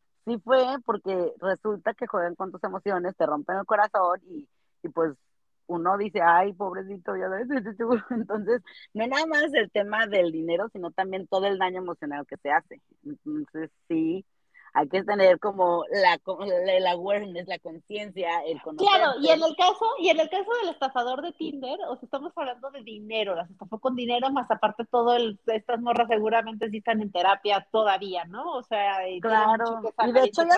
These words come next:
Speaker 1: se
Speaker 2: trabajar.
Speaker 1: quedaron con la deuda todavía. O sea, este güey se metió, lo
Speaker 2: Sí.
Speaker 1: metieron en la cárcel,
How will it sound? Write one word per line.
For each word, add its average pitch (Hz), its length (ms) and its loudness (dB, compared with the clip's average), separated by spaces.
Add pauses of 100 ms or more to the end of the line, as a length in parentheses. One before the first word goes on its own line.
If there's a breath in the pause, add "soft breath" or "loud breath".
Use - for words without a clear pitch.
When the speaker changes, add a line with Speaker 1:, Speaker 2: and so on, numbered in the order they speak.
Speaker 1:
se 339 100 6
Speaker 2:
trabajar. - 120 2
Speaker 1:
quedaron 262 440 4
con 226 160 -4
la 185 140 -4
deuda 175 300 -6
todavía. 143 580 -14
O 143 60 -14
sea, 170 120 -4
este 220 220 -4
güey 277 160 -2
se 277 100 -14
metió, 262 220 0
lo 311 60 6
Speaker 2:
Sí. 349 100 8
Speaker 1:
metieron 427 260 8
en 440 60 2 (160)
la 175 60 8
cárcel, 208 340 0